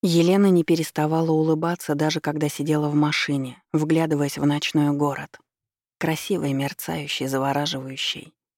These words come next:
Она сегодня столько смеялась, что, казалось, лопнет от счастья. Машина остановилась рядом с детской площадкой.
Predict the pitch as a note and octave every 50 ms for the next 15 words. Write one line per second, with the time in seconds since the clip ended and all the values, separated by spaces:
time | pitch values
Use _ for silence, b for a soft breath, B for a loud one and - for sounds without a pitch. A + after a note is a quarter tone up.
0 | _ _ _ _ _ _ _ _ - F3 F3+ F#3+ F3+ - G3 G3 F#3+ F#3+ F#3 F3
1 | - - G#3 A3 G3+ - D#3+ - - F3 F3 F3+ G3 F#3+ F3+ D#3+ D3 - - -
2 | D#3+ - D#3 D3+ E3+ D#3+ D#3 D3+ C#3+ - E3 E3+ F3+ - - D#3 C#3 - D3 C#3+
3 | - - - - D3 C#3 C3+ - - - - C3+ - _ _ _ _ _ _ _
4 | _ _ _ _ _ _ _ _ _ _ _ _ _ _ F#3+ F#3 F#3 - A#3 A3
5 | F#3+ E3 D#3 - - D#3 D3+ D3+ D#3 F3 F3 E3 D3+ - D3 C#3+ D3 D3 C#3+ C#3+
6 | D3 E3+ D#3 D3 - - - D3 - - D#3 D3+ - - - C3 B2+ - - C3
7 | B2 C#3